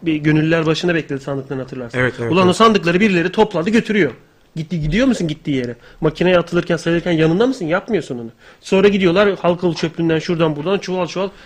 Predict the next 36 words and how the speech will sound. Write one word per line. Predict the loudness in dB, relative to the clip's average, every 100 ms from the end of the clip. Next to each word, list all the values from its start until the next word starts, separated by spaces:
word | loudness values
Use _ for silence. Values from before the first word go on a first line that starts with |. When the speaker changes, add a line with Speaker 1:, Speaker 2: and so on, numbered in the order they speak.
| -6
Speaker 2:
Ee, | -2 -2 -4
Speaker 1:
bir | -8
çuval | -6 -4 0
şey, | 0 0 -2 0
oy, | 2 2
Speaker 2:
e, |
Speaker 1:
oy | 2 2
sandığı | 2 0 0 0
buluyorlar. | -2 -6 -6
Speaker 2:
Ankara'da | -4 -2 0 0
işte | 0 -4
seçim | -8 -8 -8
sayımında | -4 -2 0 -2 0
elektrikler | -2 -4 -4 -2 -2
kesildi. | -6 -10 -12 -14 -20 _ _ _ _ _ _
Biliyorsun. | -4 -2 -2 -8 -18 _ _ _ _
Ankara | -4 -2 -2 -2
Büyükşehir | -2 -2 -2
Belediyesi | -4 -6
elektrikleri | -6 -6 -8 -8
Speaker 1:
Senin | -2 0
Speaker 2:
kesti | 2
Speaker 1:
o | 2
Speaker 2:
mesela. | 2
Speaker 1:
bayat | 4 2 2
numaranı | 0 2 2
Speaker 2:
Anladın | 0 -2
mı? | -2
Speaker 1:
siksinler | -2 -4 -6
Ankara'ya. | -8 -10 -12 -4
Speaker 2:
Oğlum | 2 2
herif | 2 -2
Twitter'a | -4 -4 0
geri | 0 0 0
döndü | 0 0
lan. | -2